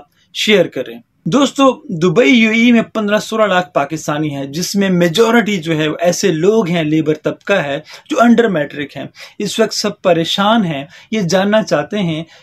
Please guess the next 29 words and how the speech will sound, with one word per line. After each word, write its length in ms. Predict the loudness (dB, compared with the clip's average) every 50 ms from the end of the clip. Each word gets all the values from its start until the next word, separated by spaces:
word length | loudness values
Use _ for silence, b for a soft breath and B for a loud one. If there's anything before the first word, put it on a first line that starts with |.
| b -6
कि 80 | -4
जो 140 | -2 0 -2
बैन 520 | -2 -4 -4 -2 -2 2 2 2 2 2
लगा 300 | 2 4 2 4 4 4
हुआ 300 | 4 4 2 2 0 0
है 200 | 0 -2 -2 -2
ये 100 | -2 -2
कब 220 | -2 -2 -4 -4 -4 -2 -4
तक 140 | -4 -2 0 0
रहेगा, 600 | 0 2 2 2 0 0 2 0 0 0 -2 -6 _ -16
जिसके 440 | -16 -10 -8 -6 -6 -4 -2 -2 -2
लिए 140 | 0 2
मैट्रिक 500 | 2 2 2 2 0 -2 -4 -8 -8 -4
की 80 | -4 -4
शर्त 360 | -4 0 0 0 0 0 -2
रखी 300 | -4 -4 -4 -4 -6 -6
गई 220 | -4 -2 -2 -2 -4
है, 280 | -6 -6 -8 -10 -10 B B B B B _
ये, 160 | -4 -4 -4 -4 -8 -4
ये 140 | -2 -2 -2
बैन 400 | -2 0 0 0 0 0 -2 -2
कब 200 | -2 -4 -6 -4 -6
तक 120 | -6 -6 -2
रहेगा, 340 | 0 0 2 2 2 0 0
ये 140 | 0 0 0
शर्त 280 | -2 -2 -4 -4 -4 -6 _ -4
कब 120 | -4 -4 -4 -2
खत्म 260 | -2 -2 -2 -2 -4
होगी। 440 | -4 -2 -4 -4 -4 -6 -6 -6 -8